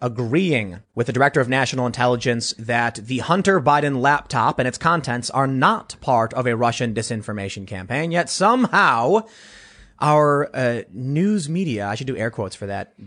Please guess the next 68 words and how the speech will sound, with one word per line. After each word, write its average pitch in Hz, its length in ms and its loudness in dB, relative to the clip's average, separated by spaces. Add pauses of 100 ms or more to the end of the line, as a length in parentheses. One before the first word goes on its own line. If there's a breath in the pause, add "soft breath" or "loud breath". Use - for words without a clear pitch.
(140)
they 131 140 0
haven't 190 180 2
gotten 190 220 2
the 170 40 0
memo. 123 600 2
And 120 260 2
I 123 60 0
think 202 180 -2
it 226 40 0
was, 185 80 4
like, 156 100 2
on 131 80 -2
M 135 140 -2
S 131 100 0
N 127 140 -2
B 123 80 -2
C, 131 160 -2
some 127 160 -4
guy 127 120 0
was 127 100 -2
like, 139 120 -6
"It's - 140 -2
clearly 247 340 0
Russian 202 400 0
propaganda." 185 680 2
And 170 100 0
of 123 100 -4
course, 147 380 2
C 147 160 -4
N 131 60 -2
N 127 100 -2
still 127 160 -4
pushing 131 240 -6
the 101 60 -6
lie 120 360 2 (560 soft breath)
because 170 240 4
they're 208 100 4
not, 214 280 0
they're 175 160 0
not, 175 200 -2
it's 170 140 -2
not 175 160 2
journalism. 165 540 0
It's 120 180 -6
anti-journalism. 147 960 -2 (200)
You - 80 -4
know, 135 100 2
it's, - 140 -4 (100)
it's - 180 -4
not 202 200 2
enough 196 320 4
that - 140 0
they 160 80 4
must 147 280 0
not 127 320 0
be 131 100 -4
journalists. 143 420 -2
They 139 120 0
must 143 220 -2
actively 135 420 0
be 117 260 -4
anti-journalists. 107 840 -6
That's 135 220 -2
their 139 140 2
thing. 117 240 -2
That's 107 160 -8
their 123 140 0
motto. 107 320 -2